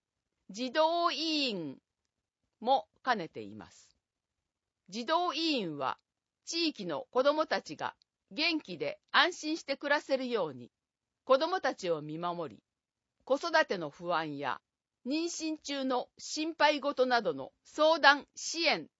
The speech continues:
等を行います。市では、北部民生委員、児童委員、南部民生委員、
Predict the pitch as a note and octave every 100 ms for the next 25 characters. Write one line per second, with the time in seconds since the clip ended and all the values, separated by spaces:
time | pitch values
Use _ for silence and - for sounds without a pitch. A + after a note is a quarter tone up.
0 | - C#4+ A#3 D3 A2 - B2 E3 D#3 C3+
1 | B2+ A2+ - - _ _ _ _ _ _
2 | _ _ _ _ _ - - E4 D4+ G3
3 | C3+ - _ _ _ _ _ - D#3+ -
4 | C#4 E3+ - - A#3 D#4+ E4+ D4 C#4+ B3+
5 | C#4+ D4 B3 D3+ - _ E3 G#3 C#4 C4+
6 | B3+ - B3+ A3 C#3 A#2 A#2+ _ _ _
7 | _ _ _ _ _ _ - C4+ F#4 E4
8 | G3+ D#3+ - - B3 D#4 D#4 C#4+ C4+ B3
9 | - B3+ A3+ D3+